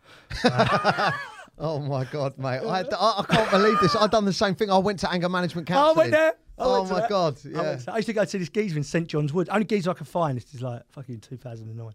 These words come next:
Speaker 1: I fucking hated it. It made me
Speaker 2: Saint John's
Speaker 1: angry.
Speaker 2: Wood. Saint John's Wood I used to go every, every Tuesday and Thursday and like, and like seven, eight, at seven A M I used to have to, have to leave. I lived in State Woodford Abbotsford.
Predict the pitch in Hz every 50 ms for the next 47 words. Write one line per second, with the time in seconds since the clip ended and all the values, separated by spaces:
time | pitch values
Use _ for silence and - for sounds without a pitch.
0 | _ _ 175 190 180 - - 190 156 - 190 165 160 165 180 165 127 117 117 110
1 | 135 185 202 175 143 151 180 233 240 120 110 92 92 - _ - - 175 180 185
2 | 147 165 160 151 131 147 151 139 127 104 - - - 113 117 127 120 139 131 135
3 | - - 156 156 147 175 180 156 143 - _ _ _ _ _ _ _ _ _ -
4 | - - 156 143 151 143 139 123 - 156 139 120 120 110 117 - 143 139 127 123
5 | 117 120 123 - _ - _ _ _ 139 127 120 135 - _ _ - - - -
6 | - 165 147 160 156 156 147 135 - - 160 156 - - 170 151 165 160 156 151
7 | - - 143 - - - 175 135 - - 165 160 170 160 147 127 - 143 147 143
8 | - 135 - - 156 156 147 123 147 147 151 143 127 - _ _